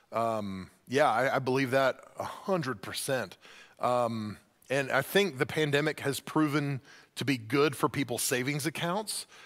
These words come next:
because, you know, they had an influx of cash, whether you agree with that or not.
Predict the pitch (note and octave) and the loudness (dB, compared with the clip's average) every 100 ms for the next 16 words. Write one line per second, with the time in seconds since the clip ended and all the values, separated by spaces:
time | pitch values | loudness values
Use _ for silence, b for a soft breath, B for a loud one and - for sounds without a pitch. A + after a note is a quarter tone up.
0 | B - C3+ C#3+ B2+ B2 - - D3 G2+ | B -2 2 2 2 -2 -6 -2 -2 -2
1 | G#2 - B2+ B2+ B2 A#2+ C3+ - C3 - | -6 -8 -4 -2 -2 -4 -4 0 0 -2
2 | - B2 A#2+ A#2 B2 A2+ A#2+ A2+ A#2 - | -2 0 2 0 -6 -4 -6 -8 -12 -20
3 | B B B A2+ D3 D3+ C#3+ C#3 C3 A#2+ | B B B 0 0 2 4 4 4 2
4 | B2+ B2 A#2 | 2 2 -2